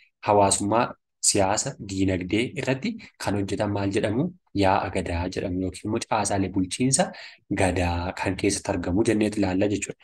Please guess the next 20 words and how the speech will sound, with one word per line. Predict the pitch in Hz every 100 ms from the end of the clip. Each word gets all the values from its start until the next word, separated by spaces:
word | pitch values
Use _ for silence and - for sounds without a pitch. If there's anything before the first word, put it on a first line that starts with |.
| - -
Inni | 117 139
kan | 143 131
biraani, | 127 127 127 202 - - _ _ _ -
eh, | 104 101 - 127
warreen | 104 123 131 143
ijoo | 110 107
ta'an | - 98
yookiin | 95 95 107
immoo | 110 120 -
caasaawwan | 98 98 98 104 113
bulchiinsa | 101 104 101 92
gadaa | 90 90 110 - - _ _ 143
ijoo | 104 110 117
kanneen | - 98 95
jedhaman | 90 - 92 90
ni | 90
jiru | 92 92
jechuudha | 101 101
as | 101 -
keessa. | 87 87